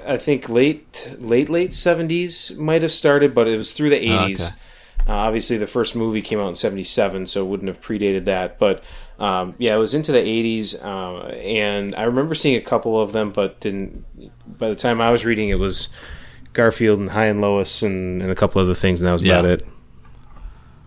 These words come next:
Speaker 2: Well, as we head into D C, we've got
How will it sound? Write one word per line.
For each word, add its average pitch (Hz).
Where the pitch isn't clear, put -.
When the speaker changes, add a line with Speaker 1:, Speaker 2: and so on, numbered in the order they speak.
Speaker 2:
Well, 151
as 123
we 123
head 143
into 113
D 113
C, 110
we've 117
got 95